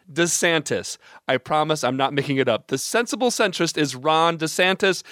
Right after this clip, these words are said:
When I think of DeSantis, those aren't exactly the words that come to my mind. And so, look,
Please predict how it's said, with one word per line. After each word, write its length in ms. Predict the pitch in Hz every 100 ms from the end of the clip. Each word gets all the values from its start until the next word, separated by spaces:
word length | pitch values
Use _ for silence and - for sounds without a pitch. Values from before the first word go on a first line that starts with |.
| - -
When 180 | 196
I 80 | 254
think 300 | - 254 269
of 160 | 214 175
DeSantis, 580 | 180 208 208 226 214 -
those 220 | 180 -
aren't 240 | 170 220
exactly 800 | 214 156 127 123 165 381 - 349
the 160 | 269 294
words 400 | 254 277 277 247
that 160 | 269 262
come 220 | 285 240
to 100 | 247
my 200 | 247 247
mind. 440 | 233 240 247 240 - -
And 160 | 208 220
so, 100 | 294
look, 320 | 247 175 -